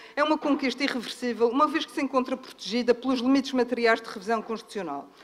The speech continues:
Os limites materiais não permitem a adulteração da essência do regionalismo político-administrativo. Isso não impede, no entanto, que se modifiquem alguns aspectos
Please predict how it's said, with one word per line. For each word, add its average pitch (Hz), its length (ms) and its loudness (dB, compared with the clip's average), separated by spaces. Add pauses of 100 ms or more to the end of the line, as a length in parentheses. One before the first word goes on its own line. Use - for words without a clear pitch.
(300)
Os 277 120 -4
limites 349 300 4
materiais 262 540 8
não 294 160 4
permitem 302 440 2
a 269 60 8
adulteração 247 600 0
da 240 80 0
essência 254 480 -2
do 240 80 -2
regionalismo 226 680 0
político-administrativo. 220 1080 -4 (440)
Isso 330 200 -2
não 392 140 8
impede, 262 340 6
no 302 120 6
entanto, 240 460 4
que - 80 -16
se - 80 -8
modifiquem 254 540 2
alguns 254 320 4
aspectos 233 580 2